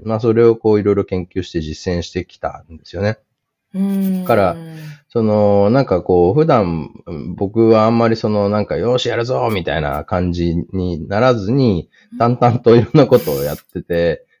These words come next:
Speaker 2: うん。
Speaker 1: で、なんかこうね、「あ、楽しいな、これ」とか、あのね、「こっちとこっちだったらこっちの方が好きだな」みたいなことで、物事を選んでやっていってるんですよね。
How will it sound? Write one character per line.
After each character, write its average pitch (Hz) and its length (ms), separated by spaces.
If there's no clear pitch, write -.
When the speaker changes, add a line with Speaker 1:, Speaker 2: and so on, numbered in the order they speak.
Speaker 2:
う - 40
ん。 - 40
Speaker 1:
で、 117 200
な 123 140
ん 113 60
か 82 140
こ 80 220
う 78 80
ね、 80 100
「あ、 101 120
楽 104 280
し - 160
い 101 60
な、 92 160
こ 82 160
れ」 82 200
と 69 140
か、 76 360
あ 92 100
の 87 220
ね、 92 160
「こ 98 100
っ - 120
ち 131 140
と 120 100
こ 87 80
っ 80 60
ち - 100
だ 82 80
っ - 40
た - 120
ら - 80
こ 80 120
っ - 20
ち - 140
の 98 60
方 95 60
が 78 60
好 - 140
き 82 100
だ 71 100
な」 73 180
み 76 100
た 90 140
い 92 40
な 95 100
こ 175 120
と 185 480
で、 117 420
物 98 280
事 85 260
を 67 140
選 80 340
ん 80 40
で 104 200
や 76 120
っ - 60
て - 240
い 73 60
っ - 40
て - 200
る 64 160
ん 71 100
で 73 60
す - 100
よ 80 80
ね。 85 160